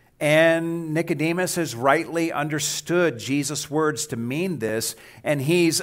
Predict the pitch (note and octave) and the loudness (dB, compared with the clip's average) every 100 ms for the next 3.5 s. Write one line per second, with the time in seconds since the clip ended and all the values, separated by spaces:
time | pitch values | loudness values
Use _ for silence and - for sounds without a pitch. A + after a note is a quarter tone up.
0 | - D#3 D3 E3+ G#3 E3 C3 C3 - - | 0 0 2 2 2 2 2 0 -4 -10
1 | - D#3+ D3 C3+ - - G3 A3 A3 A3 | -6 0 2 2 0 0 2 2 4 4
2 | G3+ G3 - - D#3 C3+ - - F3+ G3 | 4 -2 -8 -4 -2 -2 -8 -6 -2 -2
3 | D3 C#3 A2+ A2+ | -2 -2 -2 -4